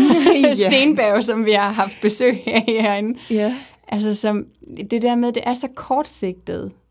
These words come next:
Speaker 2: rigtig tit, ikke, når vi går på de der lynkurer, og vi prøver, så strammer jeg op i otte uger, og benhård
Speaker 1: Mm.
Speaker 2: styrketræning, og det er bare slet ikke det, vores krop sukker efter.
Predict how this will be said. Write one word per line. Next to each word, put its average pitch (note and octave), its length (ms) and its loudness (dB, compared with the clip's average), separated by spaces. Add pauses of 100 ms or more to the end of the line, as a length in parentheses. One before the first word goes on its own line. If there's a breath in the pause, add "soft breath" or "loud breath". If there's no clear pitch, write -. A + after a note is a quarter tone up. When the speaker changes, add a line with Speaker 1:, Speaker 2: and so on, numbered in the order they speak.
Speaker 2:
rigtig G#3+ 300 -8
tit, A3+ 240 -6
ikke, A#3+ 180 -4
når G3+ 80 -4
vi G3 140 -6
går G3+ 240 -6
på G3 140 -12
de G#3 140 -6
der G#3 340 -4 (760 soft breath)
lynkurer, G3+ 1120 -2
og F3 500 -4
vi F#3+ 400 -8 (220)
prøver, G3+ 380 -2
så A3+ 220 -6
strammer F#3+ 340 -4
jeg F3 160 -2
op G3 200 -4
i G#3 100 -2
otte G#3 320 -2
uger, A3 280 -2
og F#3 240 -4
benhård A3+ 520 -2
Speaker 1:
Mm. E3 120 -8
Speaker 2:
styrketræning, F#3+ 800 -6
og F3+ 180 -8 (540 soft breath)
det G#3 60 -2
er G#3 40 -12
bare F#3+ 180 -8
slet G#3 200 -2
ikke G#3 160 -4
det, G3+ 140 -2
vores F#3 300 -8
krop G#3 400 -10
sukker B3 340 -6
efter. F#3 420 -12